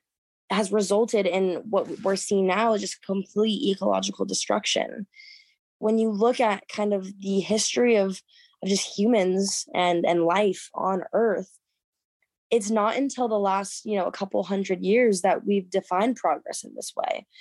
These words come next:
Every other culture before industrialization would have defined progress as, you know, having a healthy environment and healthy land. And that's what's so prevalent in,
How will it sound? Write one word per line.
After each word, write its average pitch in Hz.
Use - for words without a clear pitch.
Every 233
other 220
culture 208
before 190
industrialization 190
would 208
have 208
defined 196
progress 190
as, 196
you 214
know, 202
having 220
a 202
healthy 190
environment 190
and 180
healthy 190
land. 196
And 208
that's 208
what's 226
so 226
prevalent 202
in, 196